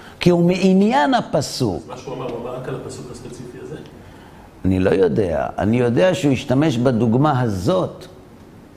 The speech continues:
Speaker 1: כדי להראות שהאסמכתה היא לא מליצת השיר. וכאן אפשר שהמהר"ל מתפרץ לדלת פתוחה, כי גם הרמב"ם יסכים איתו. כל מה שהרמב"ם אומר שהאסמכתה היא מליצת השיר,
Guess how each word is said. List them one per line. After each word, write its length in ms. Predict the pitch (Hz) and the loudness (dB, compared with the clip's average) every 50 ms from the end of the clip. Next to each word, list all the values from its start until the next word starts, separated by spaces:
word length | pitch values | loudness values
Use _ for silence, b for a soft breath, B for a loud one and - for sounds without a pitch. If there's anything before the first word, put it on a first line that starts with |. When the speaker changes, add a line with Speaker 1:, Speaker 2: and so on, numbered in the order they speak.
| - - | -16 -2
Speaker 1:
כדי 360 | - 117 110 107 123 120 120 120 | 0 2 2 4 2 2 2 2
להראות 800 | 117 117 113 110 104 98 - 120 131 156 190 214 - - - - - B B B B B B B B B B B | 2 2 2 2 0 -2 0 0 0 2 0 -2 -4 -8 -16 -18 -20 B B B B B B B B B B B
שהאסמכתה 880 | - - - - 117 123 123 120 120 - - 135 165 170 - - - 160 | -10 -8 -4 2 2 4 4 2 0 0 2 2 2 2 0 0 2 2
היא 160 | 151 143 131 | 2 4 2
לא 120 | 135 135 | 2 2
מליצת 600 | 135 131 131 127 123 117 - - 120 110 113 - | 2 2 2 0 0 -2 0 0 0 0 0 -2
השיר. 340 | 104 - - - 90 80 69 - - - - - - - 90 | -4 -4 -2 -4 -4 -6 -6 -10 -12 -18 -20 -20 -12 -4 0
וכאן 560 | 98 110 107 110 - 220 233 226 196 160 139 | 0 0 2 2 2 2 2 2 0 2 0
אפשר 300 | 117 - - 143 143 151 | 0 0 2 2 2 2
שהמהר"ל 580 | 139 - 151 143 147 151 143 143 139 151 160 156 | 2 2 2 2 4 2 2 2 2 2 0 2
מתפרץ 600 | 151 151 151 - - 143 127 131 135 - - 127 | -2 -4 -4 -2 -2 -2 0 0 0 -2 0 0
לדלת 360 | 127 117 117 135 139 143 131 139 | 0 2 2 2 2 2 0 -2
פתוחה, 380 | - - 143 135 - - - - | -4 -2 -2 -2 0 -2 -2 -2
כי 140 | - 123 117 | -2 0 2
גם 200 | 120 127 123 120 | 2 4 4 2
הרמב"ם 460 | 113 127 175 196 208 - - 202 180 | 2 2 2 2 2 2 2 2 0
יסכים 420 | 139 107 - - - 107 95 87 | 0 -2 -2 -4 -2 -2 -2 -2
איתו. 280 | 82 80 - - - - - - - - - B B B B B B B B B B B B | -2 -6 -6 -8 -10 -10 -10 -16 -20 -20 -20 B B B B B B B B B B B B
כל 240 | - - 190 226 233 | 0 2 4 4 4
מה 200 | 220 208 226 220 | 4 4 2 2
שהרמב"ם 600 | - 185 202 165 151 147 175 190 190 175 180 165 160 | 4 4 2 4 4 2 0 2 2 2 2 2 2
אומר 240 | 151 160 170 175 | 0 0 0 -2
שהאסמכתה 640 | 143 - 156 143 123 - - 143 160 170 - - - | -2 0 0 0 0 0 0 -2 -2 -2 0 0 2
היא 120 | 156 147 139 | 2 2 2
מליצת 540 | 131 123 120 113 - - - 135 - - | 2 2 2 0 0 2 0 0 2 0
השיר, 460 | 113 95 92 - 160 190 220 226 214 | -2 -2 0 0 2 4 4 2 2